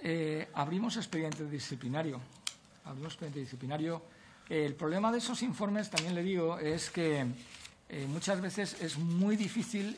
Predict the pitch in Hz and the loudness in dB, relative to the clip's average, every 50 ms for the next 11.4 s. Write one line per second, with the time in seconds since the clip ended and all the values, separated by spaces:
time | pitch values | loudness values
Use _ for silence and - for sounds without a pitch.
0 | - 165 151 151 151 151 - 165 147 151 139 139 - 139 - 151 131 - 165 180 | -2 0 0 0 -2 -2 -4 -4 -2 -2 -2 -2 -2 -2 -4 -2 2 4 4 4
1 | 190 180 - - 165 156 151 - - 196 196 208 - - - - - - - - | 4 2 2 0 -2 -2 -2 2 2 2 2 2 -2 -10 -16 -18 -18 -14 -12 -6
2 | - 170 156 170 - - 156 151 165 185 208 220 208 190 180 185 202 208 185 190 | 0 2 4 4 6 8 8 8 10 10 10 10 10 10 10 10 8 8 6 4
3 | 208 - - 226 165 - 226 220 214 180 151 151 147 139 123 165 151 - 165 185 | 2 0 0 -2 0 2 2 2 4 2 2 0 -2 -4 -4 -4 0 6 6 6
4 | 214 208 - - - 170 160 143 - - 147 143 127 - 139 127 143 240 196 131 | 6 4 0 -4 0 2 2 2 2 0 0 0 0 2 4 6 6 6 6 4
5 | - - - - - - - - - - - - - - 151 151 143 143 139 - | 2 -4 -14 -20 -20 -20 -20 -20 -20 -20 -16 -10 -6 -4 -4 -2 -2 -4 -4 -4
6 | - 147 151 180 214 220 226 214 240 254 233 190 143 123 120 - - - 151 147 | -2 0 4 6 8 8 8 8 6 6 6 4 2 2 0 -4 -8 -6 -4 -2
7 | 147 139 143 139 135 139 131 131 135 127 135 - - - - - 240 - - - | -2 -2 -2 -2 -2 -2 -4 -4 -4 -4 -6 -6 -10 -14 -20 -18 -16 -16 -16 -12
8 | - - 139 120 - 165 175 175 - 208 180 - 220 190 175 165 156 147 180 190 | -10 -8 -6 -2 4 4 4 4 4 -2 0 2 2 2 4 2 0 -2 -4 -4
9 | - 190 165 165 170 165 160 147 147 147 151 165 170 165 165 143 131 131 - 180 | -2 -2 0 0 0 -2 -2 -2 -2 -2 0 0 0 0 0 -4 -4 -2 -2 -2
10 | 156 151 160 151 - 156 147 165 147 147 - 156 156 151 147 135 139 123 - 131 | -2 -2 -2 -4 -4 -6 -4 -4 -4 -4 -2 -2 -2 -2 -2 -2 -4 -6 -6 -6
11 | 123 123 - 170 196 196 - | -6 -4 0 2 4 4 2